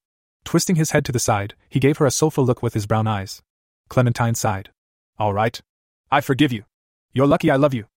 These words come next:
Shaking his head, the reindeer's form melted away, leaving a seriously sex-naked man behind. A grinning one who pulled her into his arms,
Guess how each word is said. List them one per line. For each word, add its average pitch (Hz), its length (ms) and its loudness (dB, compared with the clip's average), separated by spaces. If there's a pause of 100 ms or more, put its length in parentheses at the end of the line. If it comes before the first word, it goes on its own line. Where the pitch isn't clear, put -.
(320)
Shaking 180 320 0
his 160 140 0
head, 117 220 0 (120)
the 123 80 2
reindeer's 143 320 4
form 131 240 0
melted 131 240 2
away, 113 320 -2 (180)
leaving 139 220 6
a 131 40 0
seriously 160 420 2
sex-naked 127 580 -2
man 110 220 -2
behind. 107 380 -6 (500)
A 120 60 0
grinning 143 280 4
one 127 160 4
who 117 120 -2
pulled 147 200 0
her 139 80 2
into 117 160 -2
his 113 140 -2
arms, 101 360 -4